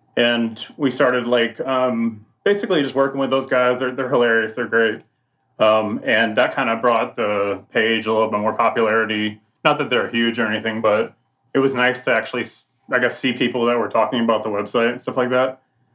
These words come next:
So yeah, I just got, I just got bored one day and I started to cre-, wanted to create a show mainly to archive the greatness of the show, uh, find those little tidbits, those hidden gems in there,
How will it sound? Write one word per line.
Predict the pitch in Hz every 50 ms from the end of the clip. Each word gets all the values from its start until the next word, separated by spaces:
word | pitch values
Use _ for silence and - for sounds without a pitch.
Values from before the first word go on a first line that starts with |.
| _ _ _ _
So | - 139 131
yeah, | 147 160 170 165
I | 143 135
just | - 147 147 -
got, | 170 156 135 127 - - - - -
I | 143
just | 147 -
got | 208 180 123
bored | 131 139 151 156
one | 170 165 151 135
day | 131 135
and | 135 135
I | 135
started | 135 - 147 135 135 135
to | 120 131 123 120 120 - _
cre-, | - - 135 135 143
wanted | 143 127 139 143
to | 139 123 117
create | - 131 135 131
a | 123
show | 120 - 123 113 120 123 123
mainly | 120 120 120 120 127 123
to | 117 - 110
archive | 117 120 120 117 - 117 113 117 117 117 113 107 - - _ _ _ _ _ _ _ _ _ _ _ _ _ _ _ _ _ -
the | 131 135
greatness | 120 131 123 117 123 131 131 123 123 -
of | 120 113 113
the | 123 120
show, | - - 117 117 117 113 117 117 113 113 113 - _ _ _ _ _ _ _ _ _
uh, | 131 123 117 110 113
find | - - 147 151 156
those | 147 143 135 131
little | 135 123 120 120 -
tidbits, | - 107 - 127 135 127 123 123 -
those | 123 117 110
hidden | - 139 127 127 120
gems | 107 113 113 117 117 113 110
in | 117 110
there, | 107 107 110 110 110 110 110 107 107 -